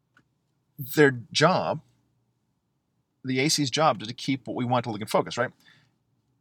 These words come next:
They'll probably take as much depth of field as they can get their grubby little hands on, and why not? Why not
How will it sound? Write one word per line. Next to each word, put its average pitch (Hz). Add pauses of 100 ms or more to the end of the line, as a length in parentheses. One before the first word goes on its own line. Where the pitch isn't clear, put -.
(220)
They'll 160
probably 190
take 190
as 143
much 170
depth 160
of 135
field 175
as 127
they 151
can 156
get 160
their 165
grubby 165
little 165
hands 147
on, 123
and 139
why 185
not? 185 (300)
Why 151
not 185